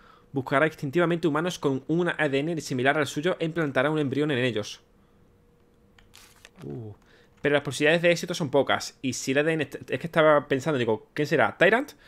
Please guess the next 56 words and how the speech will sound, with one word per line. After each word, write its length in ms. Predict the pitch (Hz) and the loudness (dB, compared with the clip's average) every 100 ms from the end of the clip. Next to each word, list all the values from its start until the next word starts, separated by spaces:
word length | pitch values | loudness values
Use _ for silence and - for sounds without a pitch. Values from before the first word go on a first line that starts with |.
| - - | -20 -8
¿O 120 | 127 | -4
será 420 | 127 131 139 147 151 | -2 2 4 4 2
William, 460 | 147 180 117 107 | 0 2 4 2
no? 180 | 110 190 | 0 -2
Este 320 | 165 127 151 | -2 0 0
engendro 380 | 131 120 147 139 | 0 -2 -2 0
así 160 | 127 143 | -2 -2
con 80 | 135 | 0
el 100 | 139 | 0
ojo 160 | 147 | 0
y 60 | 139 | -2
tal, 300 | 131 131 123 | 0 -2 -2
totocho. 440 | - 120 113 120 | -4 -2 -2 0
Es 160 | 127 131 | 0 4
el, 520 | 170 147 117 110 104 _ _ _ _ _ _ _ _ _ - - | 4 6 6 4 -2 _ _ _ _ _ _ _ _ _ -14 -6
es, 160 | 127 | -2
es 160 | - 143 | 2 2
William, 320 | 165 160 110 | 6 4 4
tú. 120 | 131 | 0
Estás 180 | 170 - | -4 0
hablando 220 | 147 165 | 0 2
de 60 | 143 | 2
William. 280 | 143 131 104 | 4 2 2
Porque 220 | - 113 | -2 0
de 60 | 123 | 0
hecho 160 | 127 143 | 0 0
William 320 | 156 170 180 | 2 2 0
es 120 | - | -4
el 80 | 147 | -4
que 80 | 156 | -4
se 80 | 175 | 2
quiere 140 | 147 | 2
reproducir 560 | 139 147 143 170 190 226 - - | 2 2 0 2 2 0 -16 -4
y 40 | |
le 80 | 135 | 0
mete 160 | 135 165 | 2 0
esos 240 | 156 143 | -2 -2
bichos 320 | 139 147 185 | -4 -4 -4
dentro 340 | 160 143 135 139 | 0 -2 2 2
a 60 | |
la 80 | 123 | 2
gente. 400 | - 135 113 107 _ _ | 0 -2 -4 -12 _ _
Por 80 | - | -8
eso 140 | - | -6
quiere 160 | 143 147 | -2 0
tanto 220 | 151 143 | 0 4
a 40 | 135 | 4
la 40 | |
niña, 240 | 135 120 | 4 0
¿vale? 160 | 101 135 | 2 0
Porque 240 | 135 120 | 0 -4
es 80 | 123 | -2
de 80 | 135 | -2
su 100 | 139 | -2
misma 200 | 139 127 | -4 -2
sangre. 340 | 139 117 104 | -2 -2 -6